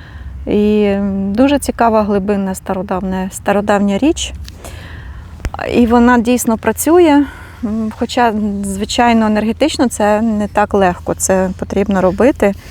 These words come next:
е, підготовленим людям. Через то я знаю, що коли приходять люди за такими знаннями, приходять ті, які вже підготовлені. Так що дуже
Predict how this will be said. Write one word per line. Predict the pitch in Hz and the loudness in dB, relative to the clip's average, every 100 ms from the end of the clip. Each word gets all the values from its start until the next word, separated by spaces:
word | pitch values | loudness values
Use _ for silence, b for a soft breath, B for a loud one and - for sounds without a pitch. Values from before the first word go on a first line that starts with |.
| B B B - | B B B -6
е, | 214 202 | -6 -4
підготовленим | 208 208 220 247 233 214 202 | -4 -2 0 2 2 2 0
людям. | 202 208 175 160 - | 2 0 0 -6 -8
Через | - 170 - | -6 -6 -6
то | - 220 | -2 0
я | 196 | 2
знаю, | 196 214 208 | 0 0 0
що | 196 - 185 | -2 -4 -4
коли | 196 190 | -4 -2
приходять | - 190 196 190 427 - | -6 -4 -4 -2 -2 0
люди | 302 254 | 2 0
за | 233 | 0
такими | 247 262 254 | -2 2 0
знаннями, | 226 233 226 220 226 208 | 2 0 0 2 0 -2
приходять | - 180 214 185 180 | -6 -4 -2 -2 -2
ті, | 285 | -2
які | 262 - 233 | -2 -2 -4
вже | 208 190 | 0 0
підготовлені. | - 180 180 - 185 170 156 160 - - B B B B B B B B - - | 0 -2 -2 0 0 0 -4 -6 -8 -14 B B B B B B B B -16 -4
Так | 185 - | -2 -2
що | - 196 190 185 B B B B B B - - - - - - - B 80 B B B B B B B - | 0 2 2 0 B B B B B B -16 -16 -16 -16 -14 -16 -16 B -14 B B B B B B B -2
дуже | 190 196 302 285 285 247 | 0 4 4 4 4 4